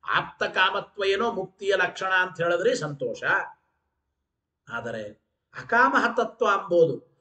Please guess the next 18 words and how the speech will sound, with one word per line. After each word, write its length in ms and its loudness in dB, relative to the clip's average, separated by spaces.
ಸಂಸಾರಿಗಳಲ್ಲಿ 880 2
ಹೇಳಬಹುದಲ್ಲ 640 0
ಅಂತ 300 -6
ಮತ್ತೆ 220 -10
ಪ್ರಶ್ನೆ 300 -12
ಬಂದ್ರೆ, 340 2
ಅಕಾಮಹತತ್ವಂತು 1160 -4
ಕಥಮಸಂಭವಿ? 1400 -2
ಆಪ್ತ 280 -10
ಕಾಮತ್ವ 600 -4
ಮುಕ್ತಿಯ 420 -2
ಲಕ್ಷಣ 500 0
ಸಂಸಾರಿಗಳಲ್ಲಿ 800 0
ಬರಲ್ಲ, 380 4
ಓಕೆ, 520 2
ಎಸ್, 300 -4
ಸರಿ. 200 6
ಅಕಾಮಹತತ್ವ 840 2